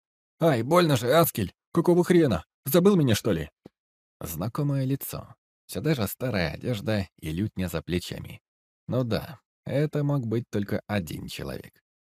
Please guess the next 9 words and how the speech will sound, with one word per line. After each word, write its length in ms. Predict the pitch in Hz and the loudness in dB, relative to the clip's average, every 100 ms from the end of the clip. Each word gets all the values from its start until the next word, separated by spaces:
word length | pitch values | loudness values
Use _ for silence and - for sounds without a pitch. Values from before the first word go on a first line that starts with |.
| _ _ _ _ _ _ - | _ _ _ _ _ _ -8
"И 80 | 92 | -6
тебе 340 | 87 127 120 | -2 -2 -2
привет, 380 | 101 101 76 - - | -2 -2 -4 -8 -10
Хара 240 | - 82 73 | -4 -4 -2
Банкрет. 500 | 82 - 80 - - _ _ _ | -6 -4 -8 -8 -18 _ _ _
Как 180 | - 101 | -6 -6
жизнь? 320 | 98 95 - 156 _ | -2 -4 -4 -16 _
Какими 280 | 85 87 90 | -10 -6 -6
судьбами?" 540 | - 87 82 - - | -4 -4 -6 -6 -18